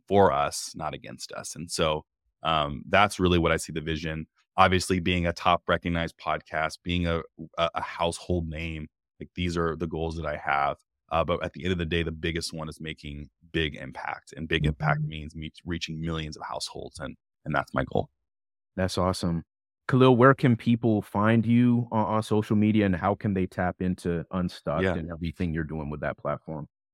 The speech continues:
Speaker 1: You can find us on pretty much any social platform, but primarily TikTok and Instagram at Unstuck. It's Unstuck K D, so there's two Ks
Speaker 2: Mm-hmm.
Speaker 1: there. Um, you can go to unstuck dot com, uh, and also download the One and One app on the Apple Store. We're working on getting it in Google Play, but right now we're only in the I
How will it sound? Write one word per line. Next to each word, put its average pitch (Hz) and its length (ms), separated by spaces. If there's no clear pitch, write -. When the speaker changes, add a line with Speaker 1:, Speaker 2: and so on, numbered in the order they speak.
Speaker 1:
You 98 100
can 98 100
find 92 200
us 90 160
on 85 220
pretty 87 160
much 85 180
any 85 140
social 82 320
platform, 82 360
but 82 120
primarily 82 500
TikTok 80 480
and 80 100
Instagram 80 380
at 85 180
Unstuck. 82 560
It's - 180
Unstuck 80 480
K 82 160
D, 82 200
so - 100
there's 73 140
two - 160
Ks - 80
Speaker 2:
Mm-hmm. 76 280
Speaker 1:
there. 90 280
Um, 76 200
you 82 80
can 85 80
go 82 100
to - 140
unstuck 82 420
dot 78 220
com, 80 440
uh, 80 200
and 80 80
also 80 480
download 78 500
the 78 160
One 78 160
and 78 120
One 78 100
app 78 240
on 80 160
the 80 140
Apple 80 200
Store. 78 400
We're 90 100
working 120 260
on 110 100
getting 98 220
it 92 80
in 87 140
Google 82 240
Play, 73 260
but 76 160
right 80 140
now 73 160
we're 65 120
only - 180
in 64 60
the - 80
I - 120